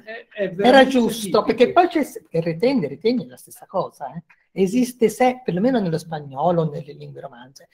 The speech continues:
Speaker 2: non so se dal cinese sarebbe la stessa cosa. Secondo la mia esperienza, la, la, la traduzione confina con la matematica,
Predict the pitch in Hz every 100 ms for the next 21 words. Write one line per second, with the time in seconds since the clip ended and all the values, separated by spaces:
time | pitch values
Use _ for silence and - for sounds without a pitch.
0 | _ - 180 165 175 - 143 139 135 -
1 | 139 143 - 165 147 135 139 139 - 160
2 | _ _ 180 - - - _ _ - 247
3 | 247 214 220 226 226 262 254 269 254 190
4 | 180 180 175 160 160 156 160 185 180 180
5 | 254 247 180 160 - 156 156 151 143 139
6 | - - - _ _ _